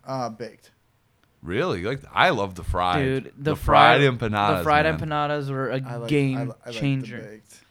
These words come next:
Speaker 1: The ones at El Patio are baked, right?
Speaker 3: Yeah.
Speaker 1: Yeah, I need that baked stuff.
Speaker 3: But I don't know. It was something about the deep, the, the deep fried ones.
Speaker 2: I
Speaker 3: It's
Speaker 2: mean,
Speaker 3: just
Speaker 2: I
Speaker 3: like you,
Speaker 2: Yeah.
Speaker 3: you bite into it and, like, it, like, snaps in your mouth and, like,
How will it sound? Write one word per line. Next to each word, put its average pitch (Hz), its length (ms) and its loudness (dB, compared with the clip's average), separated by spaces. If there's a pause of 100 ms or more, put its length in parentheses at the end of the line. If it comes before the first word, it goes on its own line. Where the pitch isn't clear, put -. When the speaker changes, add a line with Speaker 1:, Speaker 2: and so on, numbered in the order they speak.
(140)
Speaker 1:
The 135 100 -10
ones 151 280 -10
at 156 100 -8
El 123 140 -12
Patio 117 440 -16
are 110 80 -16
baked, - 360 -20
right? 107 100 -20 (140)
Speaker 3:
Yeah. 143 240 -6 (260)
Speaker 1:
Yeah, 110 260 -18 (140)
I - 40 -18
need 110 180 -18
that 92 180 -20
baked 87 240 -20
stuff. - 340 -20 (220)
Speaker 3:
But 170 120 6
I 156 100 8
don't 156 80 4
know. 139 180 4
It - 40 2
was 143 100 -2
something 147 180 -2
about 139 220 0
the 135 80 -6
deep, 127 320 -8
the, 127 100 -8
the 131 160 -8
deep 131 220 -8
fried 127 200 -2
ones. 127 240 -4
Speaker 2:
I 104 40 -6
Speaker 3:
It's 110 40 -4
Speaker 2:
mean, 101 100 0
Speaker 3:
just 120 140 6
Speaker 2:
I 131 40 -2
Speaker 3:
like 123 120 -6 (440)
you, 170 240 -2
Speaker 2:
Yeah. 175 80 -4
Speaker 3:
you 160 240 -4
bite 143 320 2
into 147 320 0
it 147 240 0
and, 139 140 0
like, 127 200 -2
it, 123 220 -6
like, 127 220 -4 (280)
snaps 139 560 -6 (140)
in 139 180 -6
your 131 100 -6
mouth 127 480 -4
and, 123 200 -8
like, 117 300 -10